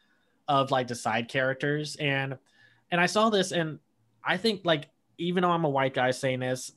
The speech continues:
I do love how they, this film just has this, like, black people just being normal, regular people. They're not trying to car-, cartoonize,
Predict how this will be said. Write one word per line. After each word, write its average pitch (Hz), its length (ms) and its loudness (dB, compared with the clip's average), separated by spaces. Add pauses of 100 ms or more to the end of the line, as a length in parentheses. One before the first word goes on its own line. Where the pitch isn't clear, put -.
I 143 140 2
do 156 340 2
love 139 400 0
how 127 220 0
they, 123 220 -4 (100)
this 135 200 -6
film 131 380 -4
just 120 480 -6 (840)
has 262 260 2
this, 190 180 2
like, 165 180 2 (200)
black 139 280 0
people 147 320 0
just 139 280 -4
being 127 420 -8 (640)
normal, 123 640 -4
regular 117 440 -4
people. 120 340 -4
They're 127 120 0
not 131 200 0
trying 131 300 -2
to 131 80 -4
car-, 131 420 -2 (140)
cartoonize, 127 840 -2